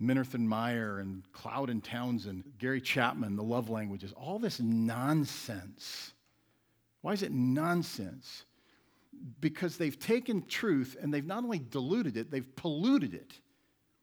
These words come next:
with ungodly, worldly, pseudo wisdom.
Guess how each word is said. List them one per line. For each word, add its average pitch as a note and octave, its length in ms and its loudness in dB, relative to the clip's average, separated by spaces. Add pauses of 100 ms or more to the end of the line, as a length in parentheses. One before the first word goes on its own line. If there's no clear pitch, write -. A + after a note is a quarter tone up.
(160)
with C#3 240 0
ungodly, C#3+ 1160 0 (180)
worldly, A#2+ 580 4
pseudo B2+ 720 0
wisdom. D#3+ 600 0